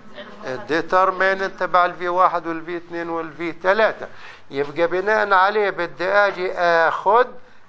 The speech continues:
الديترميننت لمين؟ لل في واحد وال في اتنين وال في تلاتة واللي هو بده يساوي المحدد. باجي ل في واحد يا بنات وبكتب زي ما هو اتنين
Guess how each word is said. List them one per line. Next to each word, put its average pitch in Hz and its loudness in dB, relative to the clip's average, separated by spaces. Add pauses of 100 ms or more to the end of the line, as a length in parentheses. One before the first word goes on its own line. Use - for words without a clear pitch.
(140)
الديترميننت 185 0
لمين؟ 196 0 (320)
لل 165 0
في 202 -2
واحد 185 4 (160)
وال 151 -10
في 175 -10
اتنين 202 -4 (320)
وال 156 -4 (120)
في 254 2
تلاتة 190 4
واللي 180 -4
هو 170 -6
بده 208 -6
يساوي 226 4
المحدد. 175 -2 (580)
باجي 208 2
ل 196 4
في 202 -2
واحد 185 4
يا 180 4
بنات 202 2
وبكتب 180 -4
زي 165 -2
ما 165 -4
هو 151 -2
اتنين 190 -2